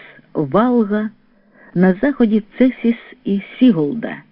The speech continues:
Звідти до Риги недалеко. Хоча на війні недалеко нічого не значить.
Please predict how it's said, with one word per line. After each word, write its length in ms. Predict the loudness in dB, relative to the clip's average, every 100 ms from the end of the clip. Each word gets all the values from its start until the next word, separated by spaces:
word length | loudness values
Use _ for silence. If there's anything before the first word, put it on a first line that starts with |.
| _ _ _ _ _ _ _ _ _ -6
Звідти 800 | -2 0 0 -2 _ 2 2 2 _
до 260 | -6 -2 -2
Риги 260 | -2 -6
недалеко. 600 | -10 -10 -10 -10 -14 -14 -16 -18 _ _ _ _ _ _ _ _ _ _ _ _ _ _ _
Хоча 540 | 0 0 0 -2 0 4
на 160 | 6
війні 460 | 6 4 6 6 6
недалеко 800 | 6 4 2 0 0 -4 -8 -10 -12 _ _ _ -4
нічого 640 | -2 -2 -2 -2 -2 -2
не 140 | -4
значить. 680 | -4 -6 -6 -8 -14 -20 -20